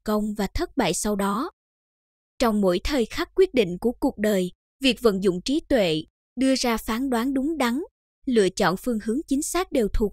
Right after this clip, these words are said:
về bạn. Đồng thời, bạn không được quên việc kiểm tra nhìn nhận xem quyết định mà bạn lựa chọn có sai lệch hay không để đưa ra điều chỉnh đúng lúc. Nhất quyết không thể giống như người tiều phu vác bông,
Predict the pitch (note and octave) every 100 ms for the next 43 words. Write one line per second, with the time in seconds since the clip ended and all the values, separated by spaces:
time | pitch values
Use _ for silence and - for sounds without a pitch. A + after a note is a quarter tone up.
0 | - G#3 G3+ F3 E3+ - _ _ _ _
1 | _ B3+ A#3 G#3 A#3+ A3+ G#3 F#3+ _ _
2 | A#3 G3 F#3+ G3+ C4+ A3 D4+ C#4 B3+ G3+
3 | - F#3 A3+ C4+ B3 A#3+ A3 G3 E3+ -
4 | A#3+ A3+ G#3+ F4 E4 G#3 G3+ G#3 G3 F#3+
5 | F3+ G3 F#3 - F3+ F#3 D4+ - D4+ C#4+
6 | A3+ - - C4+ - B3+ A3+ F#3 D4 C#4
7 | C#4 B3 G#3+ G3 - F#3 G3 A#3+ D4+ F#4
8 | G#4 _ _ _ B3+ E4+ - - F#4+ -
9 | D#4 C#4+ - A3 A3+ A#3+ E4+ D4+ C4 G#3
10 | - G#3 - A#3 A3 D4 - B3+ B3+